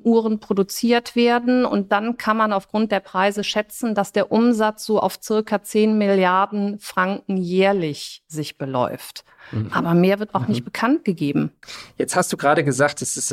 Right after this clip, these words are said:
Speaker 2: äh, schade, dass du die Aktie nicht kaufen kannst, ähm, weil es eben ein Stiftungsunternehmen ist. Die Stiftung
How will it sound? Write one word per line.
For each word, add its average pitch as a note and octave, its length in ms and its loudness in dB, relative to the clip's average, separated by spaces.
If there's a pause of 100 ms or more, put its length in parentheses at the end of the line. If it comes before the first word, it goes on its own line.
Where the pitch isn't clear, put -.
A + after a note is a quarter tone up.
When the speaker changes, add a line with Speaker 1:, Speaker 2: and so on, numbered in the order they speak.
Speaker 2:
äh, B2+ 200 2
schade, D3 380 2
dass - 220 -2
du B2+ 80 -4
die A#2+ 280 -2
Aktie C3 360 -2
nicht A#2+ 240 -4
kaufen D#3+ 440 -2
kannst, - 640 -2
ähm, B2 260 2
weil A#2+ 140 2
es - 140 -8
eben A2 320 -2
ein G2+ 40 -6
Stiftungsunternehmen D3+ 1200 -2
ist. - 340 -4 (380)
Die A2+ 60 -6
Stiftung D#3 600 2